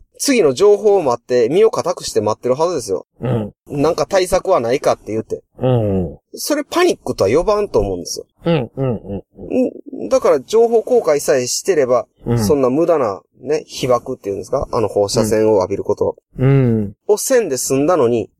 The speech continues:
Speaker 2: うん。
Speaker 1: それないばっかりに、これからですね、増えてくる、まあ、子供の癌とかですね。
Speaker 2: うん。
Speaker 1: 誰に何を言っていけばいいんや。
Speaker 2: うん。
Speaker 1: もちろん次の世代にもですね、
Speaker 2: うん。
Speaker 1: 影響はあるわけですから。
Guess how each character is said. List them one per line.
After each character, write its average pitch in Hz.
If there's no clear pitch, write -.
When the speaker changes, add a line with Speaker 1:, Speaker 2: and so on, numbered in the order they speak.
Speaker 2:
う 127
ん。 -
Speaker 1:
そ 120
れ 110
な 131
い 143
ば 127
っ -
か 127
り 104
に、 104
こ -
れ 156
か 147
ら 123
で 95
す 113
ね、 107
増 131
え 127
て 156
く 123
る、 104
ま 98
あ、 -
子 -
供 139
の 127
癌 139
と -
か 80
で 85
す 107
ね。 117
Speaker 2:
う 120
ん。 120
Speaker 1:
誰 202
に 202
何 131
を 156
言 214
っ -
て -
い 98
け 127
ば 98
い 104
い 110
ん 101
や。 90
Speaker 2:
う -
ん。 98
Speaker 1:
も 208
ち -
ろ 196
ん 190
次 220
の 131
世 -
代 113
に 104
も 90
で 87
す 117
ね、 165
Speaker 2:
う 160
ん。 120
Speaker 1:
影 156
響 147
は 131
あ 143
る 170
わ 139
け 113
で 95
す -
か 98
ら。 -